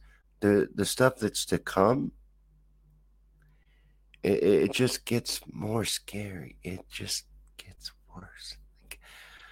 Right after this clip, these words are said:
I don't understand why we're not ups-, more upset. And it, I'm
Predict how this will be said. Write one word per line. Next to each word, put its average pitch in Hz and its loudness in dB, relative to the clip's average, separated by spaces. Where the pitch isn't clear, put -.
I 120 6
don't 120 6
understand 104 2
why 95 4
we're 92 2
not 90 4
ups-, - -10
more 90 2
upset. 78 0
And 76 2
it, - 0
I'm 110 4